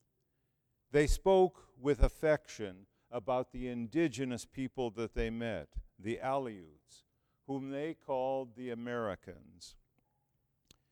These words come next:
And later, Saint Herman said, "We cannot save what we do not love, and you cannot save what you do not love." You want evangelism?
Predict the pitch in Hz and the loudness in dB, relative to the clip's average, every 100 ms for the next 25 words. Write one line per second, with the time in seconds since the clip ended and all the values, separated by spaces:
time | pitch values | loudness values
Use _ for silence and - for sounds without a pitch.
0 | _ - 113 120 143 147 139 143 147 135 | _ -8 -4 2 4 4 2 0 -2 -8
1 | _ _ - 123 117 135 143 123 104 95 | _ _ -4 -4 8 8 8 0 -6 -8
2 | - 104 95 98 101 92 _ _ _ _ | -6 -4 -4 -6 -10 -18 _ _ _ _
3 | _ _ _ _ 117 156 - 160 147 127 | _ _ _ _ -6 -6 -4 -6 -4 -6
4 | 113 - 151 147 113 98 95 _ 101 - | -8 -8 -4 -2 -4 -8 -14 _ -12 -12
5 | 107 104 117 120 113 113 107 123 135 117 | -16 -14 -12 -12 -10 -10 -12 -8 -4 -4
6 | 85 65 67 _ _ _ _ - 147 143 | -6 -14 -20 _ _ _ _ -6 -4 -4
7 | 135 175 180 135 101 90 - 131 120 117 | -6 -2 0 0 -4 -10 -12 -6 -6 -6
8 | 110 - - 131 131 127 135 117 _ _ | -8 -10 -6 -4 -2 -4 -6 -10 _ _
9 | 139 156 - 180 190 160 113 98 - _ | -4 -2 -2 0 4 4 2 -6 -16 _
10 | 131 131 117 101 107 113 107 90 85 85 | -8 -6 -6 -8 -6 -4 -2 -2 -8 -18
11 | _ _ _ _ 135 143 156 170 151 147 | _ _ _ _ -4 0 2 0 -2 0
12 | 139 139 151 156 151 135 143 147 123 151 | 0 2 0 0 -4 -4 -2 -2 -2 -8
13 | 170 | -10